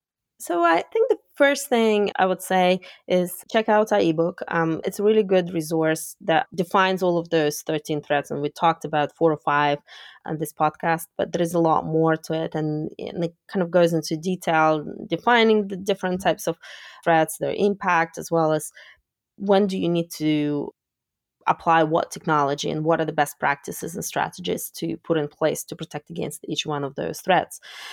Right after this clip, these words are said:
So it, it's a good starting point just to get an understanding of, uh, do you have yourself, do you think about all of those threats, do you have yourself fully protected? And once you have that kind of overview and understanding, it, it's a good time to start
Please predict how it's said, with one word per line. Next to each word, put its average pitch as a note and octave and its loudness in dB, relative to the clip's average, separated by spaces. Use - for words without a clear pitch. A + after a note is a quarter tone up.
So A3+ 6
it, A3+ 6
it's B3 -2
a B3+ 0
good C#4 0
starting G#3+ 2
point F#3+ 4
just F3 -6
to - -8
get E3+ 2
an E3 2
understanding D#3+ -2
of, D#3+ -8
uh, D3 2
do G3 -2
you F#3+ 4
have E3 2
yourself, D3 2
do D#3+ -2
you D#3+ 0
think E3+ -2
about D#3+ 0
all D3 -2
of D3 -14
those D3 -2
threats, - -6
do - -8
you D#3 -4
have - -2
yourself - -6
fully C#3+ -2
protected? - -6
And A3+ 4
once A#3 0
you C#4+ 0
have A3+ 2
that G3 2
kind F#3 0
of E3+ -2
overview F3+ 2
and E3 0
understanding, E3 0
it, D#3 -6
it's - -6
a G3 2
good G#3+ 4
time F#3 0
to - -14
start - 0